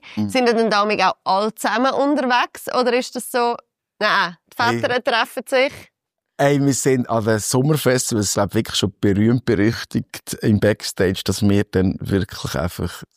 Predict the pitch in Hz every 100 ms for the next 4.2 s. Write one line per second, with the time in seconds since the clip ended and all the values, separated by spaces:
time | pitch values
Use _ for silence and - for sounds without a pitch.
0 | - - - 78 82 - 90 90 92 95
1 | - - 107 113 - - 90 98 104 135
2 | - 120 - 113 110 120 107 113 104 107
3 | 95 101 67 - 98 - 104 107 - 107
4 | 131